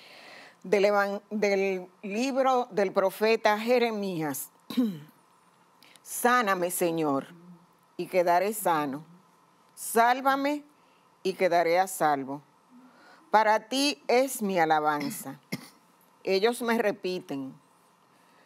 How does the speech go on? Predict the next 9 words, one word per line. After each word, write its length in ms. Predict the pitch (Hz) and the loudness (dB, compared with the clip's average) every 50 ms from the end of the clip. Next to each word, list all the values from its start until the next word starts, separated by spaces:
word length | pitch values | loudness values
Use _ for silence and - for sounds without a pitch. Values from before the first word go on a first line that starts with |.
| _ - | _ -8
"¿Dónde 560 | 180 175 240 269 320 339 330 311 285 233 202 | 0 2 2 2 2 -2 -2 -2 0 0 -2
está 680 | 185 - - - - - 202 202 202 196 185 175 - _ _ _ _ _ _ - | -2 -6 -10 -10 -2 0 2 2 2 2 0 -2 -6 _ _ _ _ _ _ -2
la 200 | 160 180 185 180 | 0 0 2 2
palabra 460 | 185 180 170 190 175 170 185 190 190 185 | 2 0 2 2 2 2 2 0 0 0
del 180 | 180 175 170 | 0 -4 -4
Señor? 680 | 175 - - 175 160 156 160 165 175 190 220 247 262 - - - 175 165 - _ _ _ _ _ _ _ _ _ _ _ _ _ _ _ _ _ _ | -8 -10 -10 -10 -8 -8 -8 -6 -4 -4 -4 -4 -6 -12 -18 -20 -20 -20 -20 _ _ _ _ _ _ _ _ _ _ _ _ _ _ _ _ _ _
Que 120 | - 190 180 | -10 -8 -4
se 180 | - 196 175 | -4 -4 -4
cumpla." 640 | - - 202 220 226 208 185 - - 143 131 131 127 | -2 -2 0 0 0 -2 -4 -6 -8 -8 -8 -8 -10